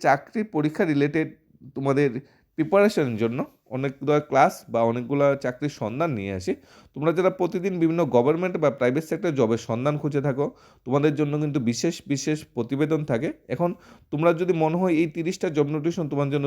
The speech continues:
সুইটেবল, যে কোনো একটা জব নোটিফিকেশন তোমার কাছে ম্যাচ হয়ে যাচ্ছে বা আজকে জব নোটিফিকেশনগুলি তোমার সাথে ম্যাচ হয়নি, কিন্তু in future তোমরা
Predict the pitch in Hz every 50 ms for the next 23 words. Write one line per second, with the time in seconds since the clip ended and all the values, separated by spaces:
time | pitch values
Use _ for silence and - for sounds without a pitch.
0 | 143 - - 147 147 156 160 156 170 156 127 123 113 131 131 135 135 139 135 123
1 | 135 123 131 135 127 135 147 147 143 127 127 131 127 123 135 131 139 123 117 120
2 | 127 139 143 - - 151 139 143 139 - - 165 226 - - - - - - -
3 | 117 95 104 127 131 - - 165 160 131 139 135 131 143 139 127 151 151 156 147
4 | 143 139 147 151 147 143 151 135 139 139 - 147 135 139 123 120 127 131 135 -
5 | 156 139 135 135 135 135 117 131 127 - - - 151 151 151 - 147 143 - -
6 | 156 151 156 151 139 139 151